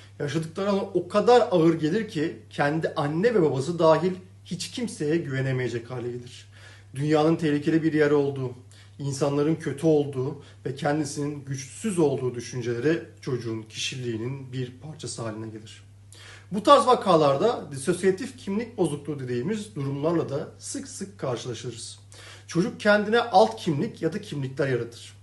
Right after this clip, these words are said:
Böylece istismara uğrayan kişilik ikincil kişilik olur. Bu sayede çocuğun iç dünyasında istismar sanki kendi başına değil de ikincil kişiliğinin başına gelmiş olur. Sonuç olarak çocuk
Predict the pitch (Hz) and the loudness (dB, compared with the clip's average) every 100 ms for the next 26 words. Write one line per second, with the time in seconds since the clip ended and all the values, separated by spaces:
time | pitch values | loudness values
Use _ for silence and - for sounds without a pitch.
0 | - - 139 160 202 165 170 - - - | -20 -12 4 6 6 6 2 0 -8 -8
1 | - 156 185 160 120 110 131 - 156 180 | -4 2 4 4 0 -2 -6 -4 -2 -4
2 | - - - - 180 165 190 - - 131 | -8 -16 -16 -4 0 0 -2 -6 -10 -10
3 | - - - 135 - - - - - - | -14 -20 -14 -14 -14 -18 -20 -20 -20 -20
4 | - - 285 269 208 143 135 131 127 131 | -16 -6 0 6 6 6 -2 -4 -4 -4
5 | - 180 170 175 160 170 196 190 - 156 | -6 -2 0 0 -2 -4 -2 -2 -4 -8
6 | 135 170 - 180 180 220 214 208 190 208 | -8 -8 -4 0 0 -2 -4 -4 -4 -4
7 | 214 208 220 208 233 277 196 139 - 170 | -4 -2 -2 -2 -2 -4 -6 -6 -8 -12
8 | - 208 196 311 - 226 185 160 156 151 | -4 -2 -2 -4 -4 -4 0 0 0 -2
9 | - 147 131 - - - - - - - | -2 -4 -4 -8 -14 -18 -18 -20 -20 -20
10 | - - - 208 214 156 120 - 156 202 | -20 -10 0 0 2 0 -2 -2 -4 -4